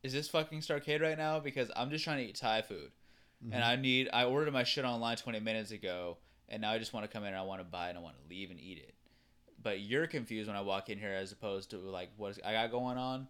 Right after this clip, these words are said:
Speaker 2: Yeah.
Speaker 1: which is all good.
Speaker 2: It's about to say, I called you, told you what I wanted. You confirmed to me what I said over the phone. Told me how much it was gonna be. Took my card information twice because it, it messed up the first time.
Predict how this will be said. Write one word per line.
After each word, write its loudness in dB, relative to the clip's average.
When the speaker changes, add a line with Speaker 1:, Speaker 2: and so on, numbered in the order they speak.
Speaker 2:
Yeah. -6
Speaker 1:
which -6
is -6
all 0
good. 0
Speaker 2:
It's -10
about -2
to -6
say, -2
I 0
called -2
you, -2
told 0
you -2
what -2
I -2
wanted. -6
You -4
confirmed 0
to -4
me -4
what -6
I -6
said -6
over -4
the -10
phone. -8
Told -2
me -2
how -2
much -2
it -8
was -6
gonna -10
be. -8
Took 2
my 2
card 0
information -2
twice -6
because 0
it, -4
it 0
messed 0
up -4
the -12
first -4
time. -10